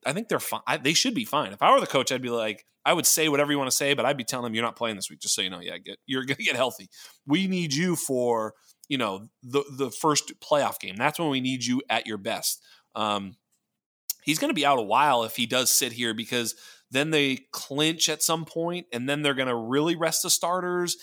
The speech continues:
and it's gonna be, it could be, like, four or five weeks before he plays. I don't love that. I mean, we've seen that before, and that usually isn't a very good thing either. So it's a really tough spot that they're in. But I think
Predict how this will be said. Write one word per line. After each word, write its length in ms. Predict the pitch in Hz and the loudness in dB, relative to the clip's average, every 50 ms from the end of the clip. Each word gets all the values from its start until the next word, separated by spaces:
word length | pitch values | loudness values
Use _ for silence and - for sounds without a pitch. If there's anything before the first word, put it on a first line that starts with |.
| - - - - _ _ - | -14 -18 -18 -20 _ _ -2
and 140 | 123 123 123 | -2 0 0
it's 100 | 123 - | 0 -2
gonna 140 | 180 180 160 | -2 0 -2
be, 100 | 156 143 | -2 -2
it 100 | 135 - | -2 -4
could 100 | - 226 | -4 -2
be, 60 | 214 | 0
like, 160 | 156 110 - | -2 -2 -4
four 180 | - - 170 165 | -4 -2 0 0
or 40 | 139 | 0
five 280 | - 156 127 113 101 | 2 0 0 0 -2
weeks 240 | 104 131 156 156 - | -2 -4 -2 -4 -4
before 300 | - 113 - - 127 120 | -8 -8 -10 -4 -4 -4
he 60 | 107 | -4
plays. 460 | 101 - - 131 135 139 139 131 - - _ _ _ - | -4 -4 -2 -2 0 0 0 -2 -4 -8 _ _ _ -4
I 60 | - 143 | -2 0
don't 180 | 196 165 123 | 0 0 2
love 240 | 107 120 135 139 143 | 4 4 4 6 4
that. 260 | 170 180 190 196 - - | 2 2 2 0 -4 -4
I 80 | - 120 | -4 -2
mean, 140 | 127 127 127 | -2 0 0
we've 120 | 131 123 | 2 4
seen 320 | - - - 156 160 147 131 | 4 4 4 2 0 0 0
that 220 | 127 143 - - | 0 -2 -2 -2
before, 380 | 165 151 - 180 180 185 180 143 | -6 -6 -2 -2 0 2 2 0
and 100 | 117 127 | 0 -2
that 120 | 143 - _ | -4 -4 _
usually 340 | 151 143 147 147 147 147 143 | -4 -2 -2 0 0 0 -2
isn't 180 | 143 143 143 143 | 0 -2 -2 -2
a 40 | |
very 220 | 139 143 147 151 143 | 0 0 0 0 0
good 260 | 143 147 143 143 143 | 0 -2 -2 -2 -2
thing 200 | 147 147 143 135 | -4 -4 -2 -2
either. 260 | 131 143 147 175 175 | -2 -2 -2 -2 -2
So 340 | 165 - - 117 113 110 - - - - - - - _ _ - | -2 0 2 2 2 2 0 -2 -12 -20 -20 -20 -20 _ _ -4
it's 140 | 135 - 170 | 0 2 2
a 60 | 143 | 2
really 320 | 131 139 151 143 127 120 | 4 2 2 4 2 0
tough 220 | - - 139 127 - | -2 -4 -2 0 0
spot 360 | - - - 113 120 - - | 0 2 2 0 0 0 -2
that 100 | 160 143 | -10 -6
they're 160 | - 156 151 | -4 -2 0
in. 160 | 151 156 160 151 | 0 -2 -2 0
But 100 | 127 120 | 0 0
I 60 | 120 | 0
think 260 | 120 - 156 151 156 | 0 -2 -4 -4 -4